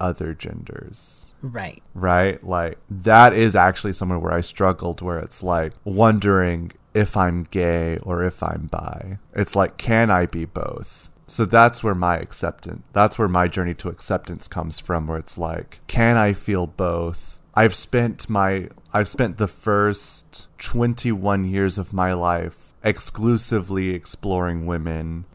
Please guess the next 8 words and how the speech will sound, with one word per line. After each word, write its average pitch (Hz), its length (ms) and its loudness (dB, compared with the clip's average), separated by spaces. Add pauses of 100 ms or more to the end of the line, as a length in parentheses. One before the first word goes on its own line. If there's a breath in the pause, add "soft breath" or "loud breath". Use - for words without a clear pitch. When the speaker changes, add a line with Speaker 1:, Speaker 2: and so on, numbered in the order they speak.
Speaker 1:
Am 113 160 2
I 107 120 6
allowed 98 460 4
to 104 120 -6
exclusi-, 101 840 -4 (160)
exclusively 107 840 -2
explore 92 560 -4
men 85 720 -4